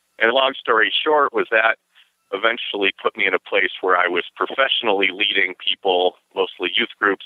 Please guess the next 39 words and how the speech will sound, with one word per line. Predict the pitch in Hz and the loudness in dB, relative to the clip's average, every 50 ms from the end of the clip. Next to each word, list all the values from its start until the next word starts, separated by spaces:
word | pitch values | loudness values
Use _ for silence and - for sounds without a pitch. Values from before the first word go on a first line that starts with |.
| - - | -16 -12
through | - 101 98 92 | -6 -4 -2 0
the | 92 92 | 2 2
Adirondacks. | 90 87 82 87 110 147 175 175 113 - - - - _ - - - - - _ _ - - - - - - - _ _ | 2 2 2 2 2 2 0 0 -2 -6 -12 -12 -16 _ -20 -20 -20 -20 -20 _ _ -20 -20 -20 -20 -20 -20 -20 _ _
And, | 131 127 127 123 127 127 123 120 - _ _ _ _ _ _ _ _ _ _ _ | 0 0 2 2 2 0 -2 -4 -8 _ _ _ _ _ _ _ _ _ _ _
you | 160 156 143 | -2 -2 0
know, | 117 113 | 2 0
up | 123 - - | 0 0 -2
until | 117 104 - 113 104 | -8 -2 0 0 2
that | 120 135 139 - | 2 2 0 0
point, | - - 127 117 110 110 104 - _ _ _ _ _ _ _ _ - | -2 -2 0 2 2 0 -2 -4 _ _ _ _ _ _ _ _ -2
all | 107 110 110 110 | 0 2 2 0
of | 95 - | -2 -2
my, | 104 98 90 90 90 92 - - | 0 0 2 2 0 -2 -4 -6
you | 98 92 | -4 -4
know, | 90 | -4
quote, | - - - 127 117 98 - - | -6 -2 0 0 0 0 -2 -2
guiding | 113 110 117 131 131 113 98 98 98 | 0 2 2 2 0 -2 -4 -6 -6
was | 90 - - | -8 -6 -2
just, | - 90 - - | -4 -4 -2 -2
like, | 92 90 - | -4 -4 -2
with | - 92 - - - | -2 -6 -6 -6 -4
friends | - 95 87 87 87 85 85 85 - - | -2 0 0 2 0 -2 -4 -8 -12 -10
and | 92 | -4
all | 87 87 87 87 | 0 0 2 2
that. | 107 117 107 - | 2 2 2 0
But | - 92 - - - - - - - - _ - - | -4 -8 -8 -8 -18 -18 -18 -20 -20 -20 _ -2 -2
something | 120 127 - - 113 104 98 | -2 -2 0 -2 -2 -2 -2
shifted | - - - - 170 170 - - - - | -2 -2 0 0 0 0 0 -6 -6 -6
in | 98 101 | -4 0
my | 101 98 98 | 2 0 0
mind | 98 107 120 131 143 143 113 98 | 2 0 0 2 2 0 0 0
that | 101 - | -2 0
once | - 117 120 120 - - - - - _ _ _ - - - _ _ _ _ _ _ | 0 0 0 0 -2 -8 -14 -16 -18 _ _ _ -20 -20 -20 _ _ _ _ _ _
I | 110 113 107 | 2 2 2
was | 107 104 - | 2 0 0
getting | - 120 104 98 92 - - - - | 0 0 0 0 -4 -8 -14 -6 -2
paid, | 170 180 185 180 160 143 131 - - - - - _ _ _ _ 101 | -2 0 2 2 0 0 -2 -4 -12 -16 -20 -20 _ _ _ _ -2
I | 98 - - - | -2 -2 -2 -2
felt, | 127 123 127 127 113 | 2 2 2 2 0